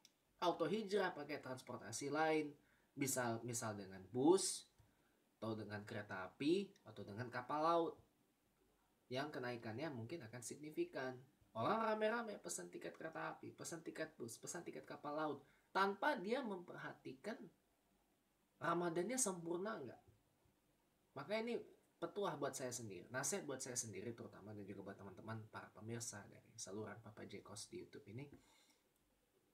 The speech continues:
Bagi Anda yang menjalankan ibadah puasa Ramadan,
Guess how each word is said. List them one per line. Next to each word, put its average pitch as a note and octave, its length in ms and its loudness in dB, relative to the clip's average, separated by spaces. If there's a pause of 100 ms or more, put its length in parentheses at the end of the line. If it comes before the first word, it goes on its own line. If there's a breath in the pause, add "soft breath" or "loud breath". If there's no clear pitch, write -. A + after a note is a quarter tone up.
(600)
Bagi C#3+ 280 2
Anda D#3 300 6
yang D3+ 160 6
menjalankan A#2 480 -4
ibadah G#2 320 -8
puasa G2 320 -10
Ramadan, - 420 -20